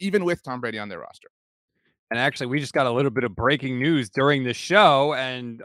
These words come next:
Speaker 2: I know that some people were talking about how much they were mentioning Tom Brady's personal life during the broadcast. Some people were uncomfortable with that.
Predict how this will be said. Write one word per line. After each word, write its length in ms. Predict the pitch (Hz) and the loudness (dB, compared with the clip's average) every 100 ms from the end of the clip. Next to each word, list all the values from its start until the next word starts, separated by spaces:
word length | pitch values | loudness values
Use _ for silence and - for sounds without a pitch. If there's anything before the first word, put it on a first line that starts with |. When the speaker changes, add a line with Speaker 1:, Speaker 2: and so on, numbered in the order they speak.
| - | -8
Speaker 2:
I 120 | 135 | -4
know 160 | 151 151 | -2 -2
that 160 | 131 | -4
some 240 | - 165 170 | 2 2 2
people 480 | 170 160 170 160 | -4 0 2 2
were 160 | 147 123 | 2 0
talking 320 | 143 147 139 | 0 0 0
about 180 | 127 120 | -4 -4
how 160 | 131 135 | -2 0
much 220 | 139 - | -2 -2
they 100 | 120 | -4
were 80 | 113 | -2
mentioning 460 | 123 120 127 120 | -4 -4 -6 -6
Tom 260 | - 113 110 | -4 -4 -4
Brady's 280 | 113 107 - | -4 -6 -8
personal 440 | 139 135 139 131 | -6 -4 -4 -2
life 220 | 123 120 | -2 -2
during 240 | - 98 90 | -4 -6 -8
the 60 | |
broadcast. 840 | 104 120 135 - 139 131 127 - - | -2 0 0 -2 -2 0 -2 -4 -12
Some 140 | 92 | -12
people 260 | 117 101 98 | -12 -12 -8
were 140 | 101 | -6
uncomfortable 600 | 95 - 135 120 135 120 | -6 -2 -2 -2 -4 -2
with 140 | 117 - | -2 0
that. 300 | 113 110 | 2 2